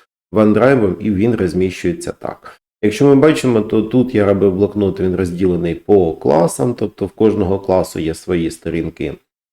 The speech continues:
Але, ну, це, скажімо так, більше робилося для того, щоб можна було розв'язувати якісь конкретні задачі. Е, доступ до цього блокнота можна, може отримати будь-хто, якщо ми там вже говорили про налаштування спільного доступу,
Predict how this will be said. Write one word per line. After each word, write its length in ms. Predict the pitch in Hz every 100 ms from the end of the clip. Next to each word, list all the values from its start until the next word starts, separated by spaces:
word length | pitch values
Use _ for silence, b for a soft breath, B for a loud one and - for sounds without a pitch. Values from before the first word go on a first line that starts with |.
| _ _
Але, 580 | 98 113 117 120 113 110
ну, 140 | 113
це, 200 | 110 113
скажімо 420 | 107 107 104 101 95
так, 200 | 101 98
більше 320 | 117 - 95
робилося 480 | 95 95 107 - 90
для 140 | 92
того, 260 | 90 110 92
щоб 200 | 92 90
можна 220 | 101 95
було 220 | 85 87
розв'язувати 720 | 85 82 92 95 92 85 87
якісь 320 | 82 - 104
конкретні 680 | - 82 80 85 90 90 85 - _ _ -
задачі. 500 | 92 85 - - - _ B _ _
Е, 220 | 98 104 107
доступ 500 | 110 139 135 95 95
до 140 | 95
цього 300 | 92 95 95
блокнота 540 | 90 98 98 92 82
можна, 540 | 90 101 101 - 87 87
може 320 | 101 101 101
отримати 720 | 98 - 101 87 78 - 78 - - _ _ _ _ _ _ _ -
будь-хто, 640 | 101 117 - - - 104 87
якщо 300 | 82 - 92
ми 100 | 87
там 200 | 87 82
вже 240 | 98 78
говорили 520 | 82 90 92 90 80 76
про 220 | - 85
налаштування 800 | 85 85 - - 87 80 82 -
спільного 540 | - 87 78 82 101
доступу, 600 | - 180 - - - 117